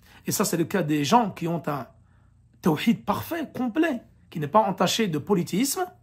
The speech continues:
soit il a été entaché de grands péchés, de petits péchés, mais Allah a décidé de lui absoudre, absoudre ces péchés-là, effacer ces péchés-là, et il rentrera quand même en paradis en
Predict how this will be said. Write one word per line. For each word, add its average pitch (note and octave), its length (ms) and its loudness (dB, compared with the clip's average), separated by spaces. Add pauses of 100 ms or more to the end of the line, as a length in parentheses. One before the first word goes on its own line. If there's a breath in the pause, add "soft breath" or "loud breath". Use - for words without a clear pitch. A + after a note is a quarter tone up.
(640 soft breath)
soit F4+ 380 2
il C4 100 6
a G#3+ 60 8
été G#3 140 2
entaché G#3 600 0 (540)
de C#3 100 -2
grands F#3 220 -2
péchés, G3 360 0
de D3+ 80 0
petits F3 280 -4
péchés, E3+ 320 -2
mais B3+ 120 0
Allah A#3+ 280 2
a F#3 100 0
décidé G#3+ 380 -2
de F3 80 -2
lui F3 100 2
absoudre, - 420 -2 (240)
absoudre G3 580 -2 (300 soft breath)
ces - 220 0
péchés-là, G3+ 440 2
effacer A#3 340 0
ces F#3 180 0
péchés-là, F#3+ 360 -2
et G#3+ 40 2
il F3+ 40 2
rentrera G3+ 400 -2
quand G#3 160 -2
même A#3+ 200 -2
en G#3+ 240 -2 (200)
paradis F#3 460 2 (420 soft breath)
en A#3 340 4